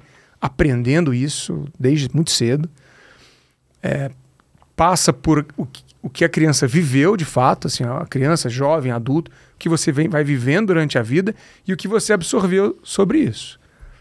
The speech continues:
né? E colocou pra fora, ou seja, o que você acredita que é a verdade, a maneira de você lidar com o dinheiro. Então, uma pessoa, por exemplo, que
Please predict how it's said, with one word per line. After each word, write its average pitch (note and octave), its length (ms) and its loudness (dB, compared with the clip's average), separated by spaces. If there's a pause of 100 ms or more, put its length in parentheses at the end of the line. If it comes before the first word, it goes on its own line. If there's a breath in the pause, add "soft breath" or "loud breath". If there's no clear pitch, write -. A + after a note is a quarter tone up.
(400 soft breath)
né? C#3+ 320 2 (100)
E F3 400 2 (340)
colocou F#3+ 360 0
pra F#3 140 0
fora, D#3+ 300 0
ou D#3 60 2
seja, C#3+ 200 2
o B2+ 60 -2
que F#3+ 120 -2
você F#3 200 2
acredita F#3+ 420 0
que - 80 -4
é G3 60 2
a - 20 2
verdade, F#3 560 -2 (640 soft breath)
a - 80 0
maneira D#3 420 2
de F3+ 100 -4
você F#3 280 -2
lidar D#3+ 360 0
com D#3+ 160 -4
o D#3 40 -2
dinheiro. D#3+ 240 -2
Então, - 180 -6 (460 soft breath)
uma C#3 80 2
pessoa, D#3 400 0
por D3+ 140 0
exemplo, C3 360 -2
que D3 320 -8